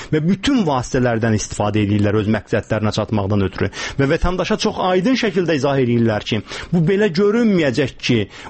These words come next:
onlar şəxsən bunu sənə elədilər. Bu küçədə bir, e, mübahisə zəminində ola bilər bu. Bu başqasının əli ilə ola bilər bu. Bu şəxsən sənin özünə yox, ailə üzvlərinə qarşı ola bilər bu. Baxın, görün, vətəndaş necə təhdid edirlər. Açıq şəkildə deyirlər ki,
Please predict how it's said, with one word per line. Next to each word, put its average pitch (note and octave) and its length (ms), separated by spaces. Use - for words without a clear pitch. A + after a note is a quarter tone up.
onlar E3 320
şəxsən D#3 500
bunu C3+ 160
sənə C3 300
elədilər. G#2 480
Bu G#3+ 300
küçədə G#3 400
bir, F#3 140
e, C#3 140
mübahisə F3+ 560
zəminində D3 460
ola C#3 260
bilər B2+ 320
bu. A#2+ 320
Bu G3+ 140
başqasının F#3+ 600
əli E3 160
ilə D#3 100
ola D3 320
bilər C3+ 300
bu. B2+ 180
Bu G3+ 140
şəxsən G#3 420
sənin G3+ 380
özünə F#3+ 240
yox, - 180
ailə E3 360
üzvlərinə D#3 440
qarşı C#3+ 300
ola D3 240
bilər C3+ 340
bu. B2+ 140
Baxın, D#3 300
görün, D3 340
vətəndaş D3 580
necə E3+ 240
təhdid D#3+ 400
edirlər. A#2 480
Açıq A3 280
şəkildə G3+ 340
deyirlər C3+ 480
ki, G#2 160